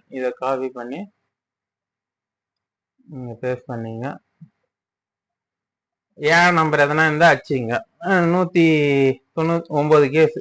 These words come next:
தொண்ணூத்தி ஒன்பது ரூபாய் இருக்குது அப்படின்ற மாதிரி அது. அதே மாதிரி இது டூ சி எவ்வளோ, ஒரு நூத்தி இருபது ரூபாய் இருக்குது அப்படின்னா அங்க வச்சுங்க. எஃப் ஆர் ஏ பெரும்பாலும் எந்த கிராமத்துலயும் இருக்குது இல்ல, பி டபிள்யூ டி மெயின்டெயின் பண்றதுனால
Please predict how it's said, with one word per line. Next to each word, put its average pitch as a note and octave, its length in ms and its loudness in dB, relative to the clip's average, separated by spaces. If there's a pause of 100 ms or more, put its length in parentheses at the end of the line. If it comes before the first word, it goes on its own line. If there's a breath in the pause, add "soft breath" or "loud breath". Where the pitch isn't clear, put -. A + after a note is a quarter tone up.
தொண்ணூத்தி C#3 340 -6
ஒன்பது C3 220 -2
ரூபாய் C#3 260 -2
இருக்குது C3 340 -4
அப்படின்ற C3 440 -6
மாதிரி C#3+ 240 -4
அது. A#2 160 -6 (340 soft breath)
அதே D#3 160 -12
மாதிரி D#3 200 -6
இது D3 180 -4
டூ F3+ 180 -2
சி E3+ 180 -6 (260)
எவ்வளோ, D3 300 2 (220)
ஒரு C#3 260 -4 (1000)
நூத்தி D3 240 -10
இருபது B2+ 260 0
ரூபாய் C3+ 260 2
இருக்குது B2+ 360 -2
அப்படின்னா C3+ 440 -4
அங்க C3+ 220 -4
வச்சுங்க. A#2 360 -8
எஃப் C3+ 200 -4
ஆர் F3 180 6
ஏ E3 100 4
பெரும்பாலும் D#3 600 2
எந்த D3 240 -2
கிராமத்துலயும் D3 560 -4
இருக்குது D#3 300 -8
இல்ல, A#2+ 140 -6
பி C#3+ 180 -6
டபிள்யூ C3+ 340 -2
டி B2+ 120 -6
மெயின்டெயின் B2+ 360 -6
பண்றதுனால A#2 380 -8